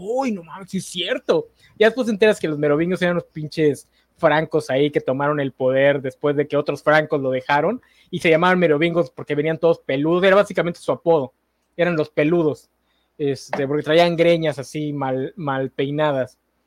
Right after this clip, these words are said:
Y ese era todo su chiste, ni siquiera son de las, este, ni siquiera son de la, de, de las casas reales francesas importantes, son la segunda, creo, entonces son así como que, "Ah,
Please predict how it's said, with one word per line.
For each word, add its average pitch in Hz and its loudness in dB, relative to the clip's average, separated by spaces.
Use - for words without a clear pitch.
Y 156 -4
ese 165 2
era 170 4
todo 180 0
su 143 -2
chiste, 143 -6
ni 131 -6
siquiera 175 0
son 170 -4
de 160 2
las, 127 -2
este, 131 -4
ni 165 -4
siquiera 202 4
son 214 0
de 208 4
la, 147 4
de, 147 -2
de 147 -2
las 139 -2
casas 180 2
reales 160 2
francesas 147 -6
importantes, 151 -2
son 175 -2
la 175 2
segunda, 147 -2
creo, 147 0
entonces 143 -8
son 165 -4
así 156 -8
como 147 -10
que, 156 -6
"Ah, 208 -2